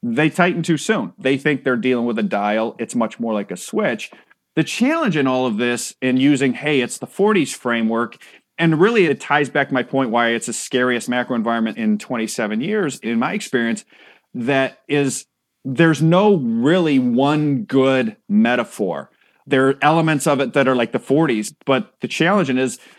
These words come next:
in the forties, the U S was the only country left standing. We had all the factories. We had all the men. We had all the gold. We were the world's biggest oil producer. Everybody needed us. There were really, you know,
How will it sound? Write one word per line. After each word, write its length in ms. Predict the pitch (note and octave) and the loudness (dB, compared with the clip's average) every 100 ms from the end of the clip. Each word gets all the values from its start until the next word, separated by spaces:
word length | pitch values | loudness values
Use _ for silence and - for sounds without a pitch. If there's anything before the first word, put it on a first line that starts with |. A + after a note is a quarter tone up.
| _ _ _ _ - - | _ _ _ _ -18 -10
in 140 | - C#3+ | -2 0
the 80 | |
forties, 480 | C3+ D#3+ G3+ G3 D3 | 0 2 4 4 2
the 100 | - C#3 | 0 2
U 60 | E3+ | 4
S 220 | F3 - | 2 -2
was 280 | - C#3 C3+ | 0 0 0
the 200 | - C3+ | 0 0
only 240 | C#3 D3 C#3+ | 0 0 -2
country 380 | - C#3 C#3 | -2 -4 -2
left 180 | C#3 C3 | -2 -2
standing. 360 | - C#3+ E3+ G#2+ | -2 0 0 0
We 100 | A2+ | -2
had 140 | A#2 | -2
all 180 | - C#3+ | -2 -2
the 60 | C3+ | -2
factories. 680 | - C#3+ E3 G#2+ E2 C#2+ - _ | 0 0 0 -4 -6 -8 -14 _
We 160 | B2+ | 0
had 160 | C3 B2+ | 2 2
all 160 | C3+ A#2 | 0 2
the 80 | |
men. 420 | B2+ C3 D#3 F#2+ - _ | 2 2 0 -2 -8 _
We 160 | A#2 C3 | 0 2
had 120 | C3 | 2
all 120 | C#3+ | 2
the 100 | E3+ | 0
gold. 460 | A#2+ C3 D3 F#2+ G#2+ | 2 2 2 -2 0
We 140 | B2+ | 2
were 80 | C#3+ | 4
the 80 | C3 | 2
world's 340 | B2+ D3+ C#3+ | 2 2 0
biggest 300 | D3+ C#3 C3 | -2 -2 0
oil 200 | B2 D#3 | 0 0
producer. 760 | D#3+ A2+ G2+ F2 E2+ - C#2+ - - _ _ | -2 -4 -2 -6 -6 -8 -8 -12 -20 _ _
Everybody 640 | D3+ F3+ D#3+ D3 C#3 B2+ | 2 4 4 4 4 2
needed 320 | C3 G#3 C#3+ | 2 2 0
us. 260 | E2+ - - | -4 -8 -2
There 140 | C3+ | 2
were 200 | C3 C3+ | 4 4
really, 600 | C3 A#2 E3+ F3+ C#3 C3 G#2 A2 G#2+ - | 2 4 4 4 4 2 0 -4 -6 -4
you 140 | C3 | -2
know, 240 | A2+ G#2+ | 0 -4